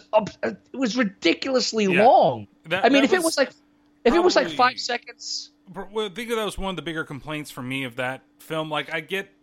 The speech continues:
Speaker 2: the, the, I think that whole area of horror in general, you know, from that, from the Saw franchise to the Hostel movies to
Speaker 1: Oh.
Speaker 2: where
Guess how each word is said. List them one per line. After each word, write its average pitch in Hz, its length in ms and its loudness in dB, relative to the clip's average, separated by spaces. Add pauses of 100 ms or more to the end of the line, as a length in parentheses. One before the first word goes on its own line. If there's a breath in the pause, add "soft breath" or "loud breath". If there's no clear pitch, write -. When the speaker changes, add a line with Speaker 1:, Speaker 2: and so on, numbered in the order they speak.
(120)
Speaker 2:
the, 143 380 -10 (500 soft breath)
the, - 180 -16
I 196 100 -6
think 226 180 -8
that 175 160 -6
whole 185 560 -6 (120)
area 170 440 -4
of 135 360 -8
horror 180 440 -10
in 127 200 -12
general, 170 540 -8
you 139 100 -12
know, 127 280 -10 (100)
from 135 380 -10 (120)
that, 151 340 -4
from 156 120 -14
the 123 80 -12
Saw 175 240 -6
franchise 151 600 -10
to 127 100 -18
the 117 80 -18
Hostel 160 420 -10
movies 135 680 -10
to 123 340 -14
Speaker 1:
Oh. 160 560 2
Speaker 2:
where 156 240 -2